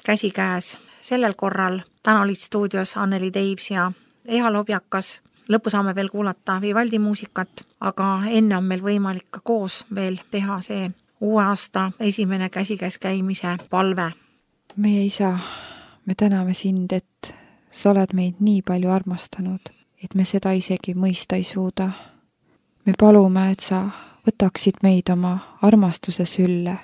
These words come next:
Speaker 2: igal päeval, mis uus aasta meile toob, ja et see sinu süli aitaks meid läbi selle elu erinevate probleemide, väljakutsete ja raskuste, et see annaks meile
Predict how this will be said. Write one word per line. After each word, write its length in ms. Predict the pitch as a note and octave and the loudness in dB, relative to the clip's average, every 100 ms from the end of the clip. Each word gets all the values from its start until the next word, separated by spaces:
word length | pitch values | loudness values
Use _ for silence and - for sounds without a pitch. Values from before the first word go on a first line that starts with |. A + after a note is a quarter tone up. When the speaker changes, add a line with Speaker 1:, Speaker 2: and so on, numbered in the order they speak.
| _ _ _ | _ _ _
Speaker 2:
igal 320 | A#3+ A3+ G3 F#3+ | 2 4 4 6
päeval, 440 | G3 F#3+ F3 E3+ | 6 6 4 0
mis 400 | E3+ F3 - - - | -2 -4 -8 -14 -4
uus 280 | F3+ F3+ - | 0 0 4
aasta 380 | F3+ F3 - F3 | 4 4 -2 -2
meile 260 | E3+ E3+ E3+ | -2 -2 0
toob, 420 | F3+ F3 F3 - - _ _ _ _ _ - | 2 2 0 -6 -18 _ _ _ _ _ -4
ja 80 | F#3 | -4
et 100 | - | 0
see 140 | F#3+ | -2
sinu 280 | - G3+ F#3+ | 4 6 6
süli 480 | - G#3 F#3+ F#3+ F#3+ G3 | 8 8 8 4 0 4
aitaks 500 | F#3+ - F#3+ - - | 4 4 -4 -4 0
meid 380 | F#3+ F#3 - - _ - | 2 2 -2 -14 _ 2
läbi 220 | G3 F#3 | 4 2
selle 380 | - F#3+ F#3 G3 | 2 4 6 6
elu 180 | G3 F#3+ F#3+ - _ _ | 6 4 -2 -10 _ _
erinevate 760 | F#3+ F#3 F3+ F3+ F#3 - - F#3 | 4 4 4 2 0 0 -4 -2
probleemide, 840 | - F3+ F#3+ F#3+ F#3+ F3+ F3+ F#3 F#3 - - _ - | -4 2 6 6 6 2 0 0 -2 -4 -18 _ 8
väljakutsete 880 | A3 G#3 G3+ G3 - F#3+ - - F#3 | 10 10 8 6 4 0 0 0 4
ja 60 | |
raskuste, 720 | G3 G3 - - F#3+ - - G3 - _ - | 4 4 0 -8 -8 -6 -6 -6 -10 _ -4
et 120 | - | 2
see 120 | G3+ | 6
annaks 400 | G#3+ G3+ F#3+ - | 8 8 2 0
meile 440 | F#3+ F#3+ F#3 F#3 | 0 2 2 0